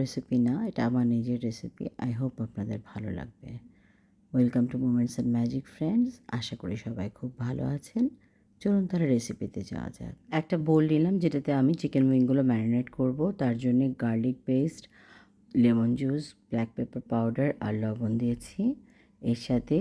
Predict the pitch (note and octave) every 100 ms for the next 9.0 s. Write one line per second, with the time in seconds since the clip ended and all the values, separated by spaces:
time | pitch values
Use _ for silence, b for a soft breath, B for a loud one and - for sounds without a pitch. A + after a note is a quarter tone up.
0 | G#3+ C#3+ B2+ C3 C3+ C3 A#2+ A#2+ - B2+
1 | B2+ C#3 B2 A#2 A#2 B2 C3 F3+ E3 B2
2 | B2 - B2+ A#2 A#2+ A#2+ A2+ B2 - F3+
3 | A3 C#4+ B B B _ F#3 A3 A3 A3
4 | F3 D#3 D3 D3+ D#3+ D#3 A#2+ - - -
5 | - - - - - A2+ - A2+ A#2 -
6 | G#2+ A2 A#2+ A2+ - C#3 A#3 E4 b b
7 | b b b _ B2+ A#2 G#2+ A2 A2+ -
8 | G#2 A2 - G#2 G#2 G#2 G#2 A2 B2+